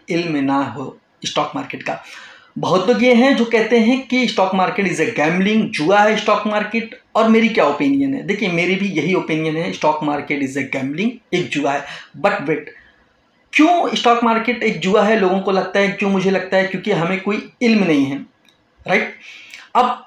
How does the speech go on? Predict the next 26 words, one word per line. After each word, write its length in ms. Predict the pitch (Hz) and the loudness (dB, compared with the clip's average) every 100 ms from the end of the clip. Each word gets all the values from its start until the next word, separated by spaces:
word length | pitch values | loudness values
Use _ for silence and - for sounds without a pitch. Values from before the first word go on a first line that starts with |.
| _ | _
आपको 540 | 175 190 226 - 220 214 | 2 4 2 -2 2 4
अगर 400 | 226 165 202 - | 4 2 0 0
इल्म 220 | 220 220 | 2 4
नहीं 260 | 202 190 220 | 4 4 4
है 100 | 185 | 2
किसी 300 | 180 160 185 | -2 -6 -6
चीज़ 320 | 170 - 147 - | -6 -4 -4 0
का, 100 | 165 | 0
तो 100 | 180 | 0
हम 260 | 196 202 151 | -2 -2 0
ये 320 | 208 202 - 185 | 0 0 -2 -2
मान 300 | 165 175 196 | 0 2 2
लेते 260 | 156 156 | -2 -2
हैं 220 | 143 175 | -2 -2
कि 140 | 190 170 | -2 0
यार 200 | 160 151 | 0 2
ये 300 | 170 190 156 156 | 2 0 0 2
waste 560 | 185 - - _ - | 2 0 -10 _ -2
of 160 | 156 - | -2 -2
time 360 | - 151 165 143 | -4 -2 -2 -2
है, 120 | 180 | 0
ये 140 | 165 | 0
waste 360 | 139 151 165 - | 0 -2 -2 -2
है 100 | 156 | 0
हमारे 300 | 156 151 143 | 0 0 -2
लिए। 300 | 147 208 | -2 -2